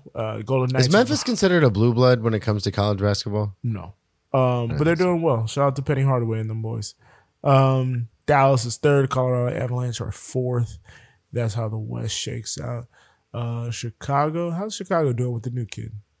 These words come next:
Speaker 1: Not good. Connor Bedard and the Chicago Blackhawks are second to
Speaker 2: Number
Speaker 1: the
Speaker 2: one
Speaker 1: bottom
Speaker 2: pick.
Speaker 1: in the West.
Speaker 2: Yeah.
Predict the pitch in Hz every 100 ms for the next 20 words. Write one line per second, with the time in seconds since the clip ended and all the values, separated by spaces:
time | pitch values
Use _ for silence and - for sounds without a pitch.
0 | _ _ _ _ _ _ _ _ _ _
1 | _ _ - 170 151 156 123 - - 143
2 | 139 135 147 147 135 139 - 156 147 143
3 | 143 139 143 139 139 - - - 127 127
4 | 117 - 123 - 165 175 156 107 107 139
5 | 139 131 127 123 73 71 - - - -
6 | - - - _ _